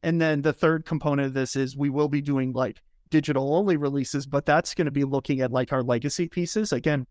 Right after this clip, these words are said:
thirty-year history of content. What can we do to bring that forward? We never, like, remanufacture an old piece and bring it forward. It's like it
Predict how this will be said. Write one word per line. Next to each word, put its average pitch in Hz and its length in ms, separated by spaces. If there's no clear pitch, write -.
thirty-year 131 400
history 131 400
of 117 100
content. 180 600
What 147 320
can 139 260
we 175 180
do 147 220
to 135 160
bring 135 240
that 135 240
forward? 123 340
We 151 80
never, 165 240
like, 147 160
remanufacture 139 880
an 127 80
old 123 220
piece - 340
and 135 100
bring 123 140
it 120 80
forward. 143 160
It's 127 100
like 120 160
it 120 140